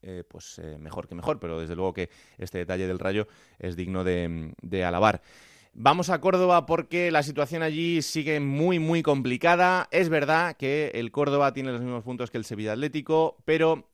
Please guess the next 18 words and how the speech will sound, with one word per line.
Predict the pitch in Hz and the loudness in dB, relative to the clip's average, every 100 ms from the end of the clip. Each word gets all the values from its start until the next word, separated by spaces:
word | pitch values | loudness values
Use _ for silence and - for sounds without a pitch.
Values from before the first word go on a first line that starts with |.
| - | -14
se | - | -6
abre | 127 135 | -4 -2
una | |
distancia | 127 117 131 135 120 | -4 -6 -6 -4 -2
de | 113 | -2
diez | 101 151 143 | -2 0 0
puntos | - 143 139 151 151 - | -2 -8 -4 -4 -4 -10
entre | 117 117 113 127 131 - | -10 -8 -6 -6 -6 -8
los | 101 98 | -10 -10
dos | 107 | -10
equipos | 113 113 120 | -10 -10 -8
y | 120 | -4
la | 107 | -4
Cultural | 113 110 113 120 | -4 -4 -2 0
Leonesa, | 131 147 147 151 | 0 -2 -4 -6
que | |
es | 117 | -8
el, | 113 107 | -8 -8